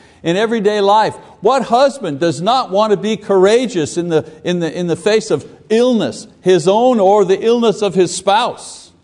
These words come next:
I've never heard any spouse say, "Boy, when my partner gets really sick, I can't wait to just cut and run." No, no, no, but nobody, I've never heard anybody say that. "I'm looking forward to be cowardly."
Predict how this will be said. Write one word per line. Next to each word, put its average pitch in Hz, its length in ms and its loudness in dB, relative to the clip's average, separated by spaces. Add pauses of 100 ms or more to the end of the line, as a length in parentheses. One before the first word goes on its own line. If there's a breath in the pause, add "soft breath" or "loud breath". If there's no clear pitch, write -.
(2000)
I've 135 180 -2
never 208 280 0
heard 202 160 2
any 214 260 0
spouse 196 520 -4
say, 190 140 0
"Boy, 175 300 0
when 151 160 -4
my 190 160 0
partner 202 400 -2
gets 175 260 -4
really 196 280 2
sick, - 460 -4 (200 loud breath)
I 156 80 -2
can't 180 280 -4
wait 185 220 -2
to 151 80 -10
just 147 260 -6
cut 190 220 0
and 147 160 -4
run." 139 460 -2 (1800)
No, 131 140 -10
no, 156 260 -6
no, 185 220 -4
but 165 160 -6
nobody, 151 720 -6
I've 147 220 -8
never 170 200 -2
heard 180 120 0
anybody 196 400 0
say 107 260 -4
that. 90 300 -14 (120)
"I'm 175 140 -2
looking 226 280 -2
forward 226 400 0
to 160 80 -4
be 175 140 -2
cowardly." 180 680 -4